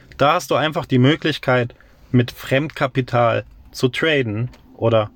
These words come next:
mit Fremdkapital zu handeln. Und das ist jetzt eine Sache, die ist gerade so extrem im Boom, habe ich das Gefühl. Also wenn ich mal zurück überlege, damals, als ich mit Trading angefangen habe,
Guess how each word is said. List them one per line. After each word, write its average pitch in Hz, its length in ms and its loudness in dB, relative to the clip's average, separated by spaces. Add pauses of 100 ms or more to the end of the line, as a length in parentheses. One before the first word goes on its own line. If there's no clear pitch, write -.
(120)
mit - 120 -8
Fremdkapital 120 880 -2
zu 123 240 -2
handeln. 107 500 0 (760)
Und 135 560 2 (1120)
das 131 220 -2
ist 165 220 -8
jetzt 170 380 -2
eine 139 560 4 (360)
Sache, 190 600 0
die 135 220 0
ist - 240 -4
gerade 139 520 2
so 127 200 2
extrem 165 460 -2
im 127 280 4
Boom, 156 520 6
habe 117 160 2
ich - 80 -10
das - 180 -2
Gefühl. 156 480 4
Also 127 320 2
wenn 131 140 4
ich 131 100 -6
mal 139 300 2
zurück 156 280 -2
überlege, 123 520 2
damals, 131 420 2
als 127 200 0
ich 117 140 -4
mit 123 140 0
Trading 131 400 2
angefangen 123 720 0
habe, 117 360 2